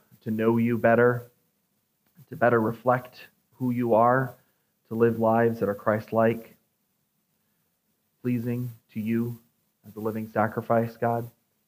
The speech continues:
I pray, Lord, that you will help me to be able to communicate your word clearly and accurately. Lord, I pray that I would disappear and that your word would be made known. I pray that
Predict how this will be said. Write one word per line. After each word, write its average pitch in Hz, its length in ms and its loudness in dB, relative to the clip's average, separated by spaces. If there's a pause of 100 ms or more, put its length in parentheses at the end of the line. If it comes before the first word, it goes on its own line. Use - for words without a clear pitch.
(300)
I 104 60 -16
pray, 110 340 0 (1400)
Lord, 143 300 2
that 113 120 2
you 123 140 -2
will 113 440 2 (640)
help 117 200 -10
me 117 220 -2
to 104 200 -12
be 107 180 -6
able 107 160 -4
to 95 100 -18 (140)
communicate 117 440 -4
your 107 100 -6
word 107 320 -6
clearly 120 540 -2
and 113 100 -4
accurately. 123 680 -2 (520)
Lord, 104 120 -12
I 104 60 -6
pray 107 240 -6
that 104 160 -4
I 104 120 -4
would 104 200 -10
disappear 113 480 -6
and 110 80 -4
that 92 100 -8
your 104 100 -10
word 110 260 -4
would 98 100 -12
be 107 120 -8
made 107 220 -6
known. 127 320 -4
I - 960 -20
pray 110 200 -6
that 101 200 -8